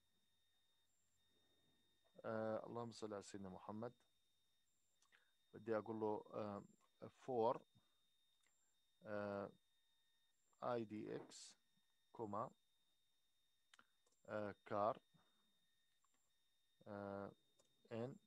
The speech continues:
enumerate of my S T R. ليش هاي الانوميريت حطيتها؟ معناه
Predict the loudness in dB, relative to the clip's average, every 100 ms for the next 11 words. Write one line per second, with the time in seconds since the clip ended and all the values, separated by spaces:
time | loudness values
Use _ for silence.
0 | _ _ _ _ _ _ _ _ -4 0
1 | 0 2 0 -2 -6 -14 -20 _ _ _
2 | _ _ _ _ _ _ _ _ _ _
3 | _ _ _ 4 6 6 2 -8 _ -14
4 | -8 0 2 2 0 -8 _ _ -12 -12
5 | -12 -14 -12 -10 -10 -14 -16 _ _ _
6 | _ _ _ _ _ _ _ _ 6 8
7 | 8 8 6 6 2 2 10 10 10 -4
8 | -6 -4 -6 -6 -16 -20 -20 -20 -20 -20
9 | -16 -16 -18 -4 6 8 12 10 10